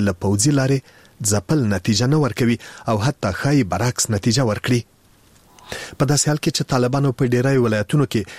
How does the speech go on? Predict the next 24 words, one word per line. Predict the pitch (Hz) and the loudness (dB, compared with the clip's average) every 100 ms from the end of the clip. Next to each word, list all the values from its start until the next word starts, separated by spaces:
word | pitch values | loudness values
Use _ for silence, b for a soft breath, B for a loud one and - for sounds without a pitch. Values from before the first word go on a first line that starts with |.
| B 120 | B -4
د | 113 | 0
ښوونځیو | 123 113 117 139 135 131 110 | 0 0 2 2 2 2 0
او | 104 - | -2 -2
پوهنتونونو | 95 107 104 127 147 127 92 | 0 0 0 2 2 2 -2
پر | 110 110 | -2 0
نجونو | 107 139 143 95 | 2 2 2 0
زده | 101 - | -2 0
کوونکو | 117 135 - 107 | 2 2 2 0
محدودیتونه | 104 95 104 98 98 165 156 123 | 0 0 0 2 2 2 2 2
لګولي، | 117 123 131 131 B B B 131 | 2 2 2 0 B B B 0
ډیلی | 143 135 | 2 2
میل | 143 139 135 110 | 2 0 -2 -2
آنلاین | 110 113 120 117 - | 0 2 2 -2 -4
خپرونې | 117 117 123 127 - - - | -2 0 2 0 -2 -12 -6
د | 113 104 | -4 -2
کندهار | 101 98 123 139 120 | 0 0 0 2 2
له | 101 | 2
یوه | 98 92 | 2 0
خصوصي | - - - 120 101 | 0 0 0 -2 0
پوهنتون | 90 101 156 147 | -2 0 0 0
څخه | - 151 - - - 117 | 0 -2 -4 -12 -6 0
د | 113 | 2
یو | 113 - | 2 0
شمیر | 113 107 | 0 0